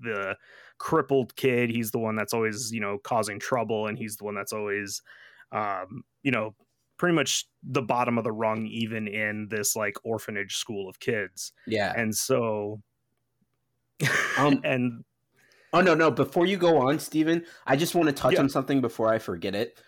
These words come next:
Speaker 2: Um, and 'cause I'm so glad that you brought it up about his first fight and after he loses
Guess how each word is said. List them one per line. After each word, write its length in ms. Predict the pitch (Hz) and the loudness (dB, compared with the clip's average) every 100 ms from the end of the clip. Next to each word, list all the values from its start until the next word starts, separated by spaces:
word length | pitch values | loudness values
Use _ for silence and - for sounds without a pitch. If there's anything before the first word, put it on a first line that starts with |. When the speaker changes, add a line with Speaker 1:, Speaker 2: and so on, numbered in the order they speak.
| _ _ _ - | _ _ _ 0
Speaker 2:
Um, 260 | 135 117 | 2 2
and 160 | 110 135 - | 2 -2 -2
'cause 120 | 123 | 0
I'm 120 | 135 | 2
so 200 | 135 135 | 4 2
glad 240 | 123 123 123 | 4 2 2
that 160 | 120 | -2
you 60 | 107 | -2
brought 240 | 107 104 | 2 2
it 80 | 92 | 2
up 260 | 95 117 - - - | -2 -2 -8 -20 -8
about 320 | 117 120 135 | -2 2 4
his 200 | 139 143 | 4 0
first 380 | - 131 135 - | 0 -2 -2 -2
fight 240 | 110 117 117 | -2 -2 0
and 80 | 104 | -4
after 240 | 113 135 | -4 -6
he 180 | - 113 | -6 -6
loses 680 | 92 98 107 113 123 123 | -4 -4 -2 4 4 2